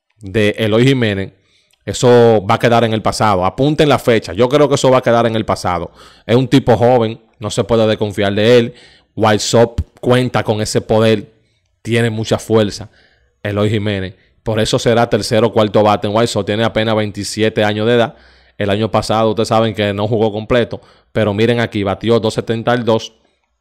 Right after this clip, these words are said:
conectó dieciocho, remolcó sesenta al cuatro. O sea, ustedes saben que él, que él, señores, eh, cuando no,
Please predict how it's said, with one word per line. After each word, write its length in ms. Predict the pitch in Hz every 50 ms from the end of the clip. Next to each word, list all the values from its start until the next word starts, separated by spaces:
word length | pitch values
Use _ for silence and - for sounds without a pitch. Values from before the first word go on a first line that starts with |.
| _ _ _ _ _ _ _ _ _ _
conectó 360 | - 107 104 104 90 - 110 107
dieciocho, 460 | 113 110 107 - - 123 123 - 104
remolcó 360 | 101 98 95 95 95 92 101
sesenta 360 | - 113 - 110 104 101 98
al 100 | 92 87
cuatro. 440 | - - 104 104 101 - - - -
O 300 | _ _ - _ _ _ _
sea, 220 | - - 117 107
ustedes 260 | 101 - 101 107 113
saben 280 | - 131 123 127 127 120
que 420 | - 117 104 101 101 110 120 120
él, 320 | 113 101 98 98 - _ _ _ _ _ _ _ _ _ _ _
que 340 | - 95 90 90 98 113
él, 100 | 117 113
señores, 480 | 95 - 104 98 95 95 92 92 90 90
eh, 800 | 90 95 101 107 110 113 113 113 110 104 98 95 90 82 - _ _ _
cuando 420 | - 98 101 101 101 98 101 98
no, 560 | 95 95 101 104 117 120 123 113 104 98 -